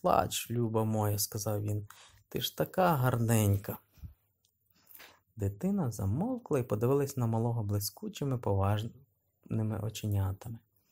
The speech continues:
Потім знов засміялись беззубим ротиком і щось тихенько залебеділо. «Це моє люлі-люлі-лю так допомогло», — сказав Карлсон. «Люлі-люлі-лю завжди помагає.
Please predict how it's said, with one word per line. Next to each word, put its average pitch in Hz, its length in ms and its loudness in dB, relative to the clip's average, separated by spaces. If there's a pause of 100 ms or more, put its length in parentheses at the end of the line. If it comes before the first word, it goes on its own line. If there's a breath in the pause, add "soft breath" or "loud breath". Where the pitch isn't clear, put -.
(480 loud breath)
Потім 127 400 0
знов 113 360 2
засміялись 104 720 2
беззубим 98 600 0
ротиком 156 600 0 (340 loud breath)
і - 80 -20
щось - 340 -2
тихенько 120 540 0
залебеділо. 107 1080 0 (960)
«Це - 160 -4
моє 113 320 2 (440 soft breath)
люлі-люлі-лю 113 800 2
так 120 460 -2
допомогло», — 113 720 -2 (100)
сказав 104 420 -2
Карлсон. 104 440 -6 (540 loud breath)
«Люлі-люлі-лю 170 880 6
завжди 160 460 6
помагає. 110 680 4